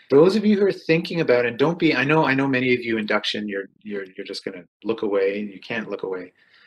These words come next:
Those, some of you are curious how to solve it, right? Remember, induction is nothing but a process, right? It's the, um, the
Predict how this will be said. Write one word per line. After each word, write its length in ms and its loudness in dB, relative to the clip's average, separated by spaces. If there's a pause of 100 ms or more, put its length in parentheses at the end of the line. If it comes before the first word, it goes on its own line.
(220)
Those, 480 2
some 280 0
of 100 -2
you 160 0
are 140 -2
curious 580 -4
how 160 -6
to 80 -2
solve 460 -4
it, 260 -12
right? 180 -6
Remember, 380 -2
induction 460 -2
is 100 -10
nothing 300 -10
but 100 -6
a 40 -6
process, 680 -8
right? 160 -12
It's 280 -20
the, 200 -16
um, 320 -20
the 60 -20